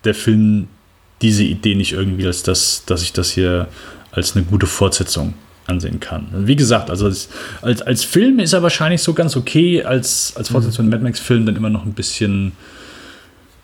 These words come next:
Speaker 1: äh, ja, weniger gut. Das ist wie mit dem vierten Stirb langsam. Ich bin mittlerweile beim vierten Stirb langsam
Speaker 2: Mhm.
Speaker 1: so weit, dass ich sage, das ist keine gute Fortsetzung zu den Stirb langsam Filmen davor, aber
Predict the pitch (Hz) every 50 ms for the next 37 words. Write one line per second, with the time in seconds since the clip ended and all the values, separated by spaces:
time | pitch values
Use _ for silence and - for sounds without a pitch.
0 | _ _ - - - - 104 - - - 101 101 - - - - - - - 113
1 | 107 104 101 101 - - - - _ - - - - 101 107 110 113 104 92 95
2 | 87 104 - 95 92 95 - - - 110 107 - - 175 185 202 170 160 143 131
3 | - - 135 131 - 117 - - 113 95 90 87 90 90 87 90 82 78 80 -
4 | - 156 180 170 165 - 165 131 131 135 120 120 110 107 - 143 139 143 - -
5 | 120 107 113 117 127 131 131 131 135 123 120 110 - - - - - - - -
6 | - 120 120 117 107 113 110 - - 120 110 107 101 110 110 104 107 - - -
7 | - - - 101 95 147 160 - - - 127 135 139 117 - - 143 175 - 165
8 | 147 - - - 131 143 143 - 180 175 - - 180 180 180 165 - - - -
9 | 131 127 123 127 127 123 110 - - - 110 - 117 110 113 117 117 127 117 -
10 | - 123 113 110 107 98 95 - - - 131 156 175 196 196 - - - - -
11 | - - 104 117 123 120 120 123 123 120 98 -